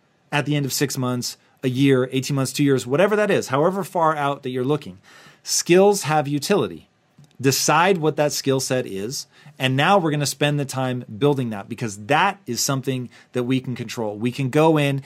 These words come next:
and we can get good at that thing. Now, when you're on, in the process of getting good, hitting plateaus is absolutely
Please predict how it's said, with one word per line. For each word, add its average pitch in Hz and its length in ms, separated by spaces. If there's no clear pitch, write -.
and 123 160
we 147 100
can 135 280
get 143 260
good 135 140
at 131 80
that 120 220
thing. 104 300
Now, 131 340
when 131 160
you're 139 160
on, 180 380
in 180 240
the 139 320
process 170 500
of 113 100
getting 127 220
good, 113 320
hitting 190 260
plateaus 127 720
is 127 320
absolutely 147 880